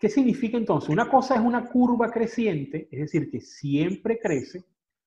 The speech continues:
o una curva decreciente que siempre decrece, o una curva que tiene partes crecientes y partes decrecientes. ¿Lo ven? Esto es, esto es lo que más sucede. ¿Ok? Esto es lo que más sucede. Entonces vamos a ver.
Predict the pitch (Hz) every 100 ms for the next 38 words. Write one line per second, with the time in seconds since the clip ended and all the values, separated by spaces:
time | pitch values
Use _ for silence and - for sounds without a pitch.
0 | - 139 135 156 175 185 196 196 165 -
1 | 185 156 123 113 - - 139 165 208 214
2 | 180 180 214 190 147 - 208 _ _ _
3 | 240 240 247 285 - - _ _ - _
4 | _ _ - 180 226 226 254 247 226 -
5 | 185 214 214 220 214 214 226 - 160 -
6 | 202 202 196 190 170 147 135 170 165 156
7 | 120 - 110 104 _ _ _ 127 240 185
8 | - _ _ _ _ _ _ _ - 196
9 | 196 226 220 226 - - - 165 - 226
10 | 165 151 156 165 - 175 - 120 98 _
11 | _ _ _ _ _ 117 180 196 - 156
12 | 156 135 127 - - - 110 _ - 170
13 | 175 180 143 123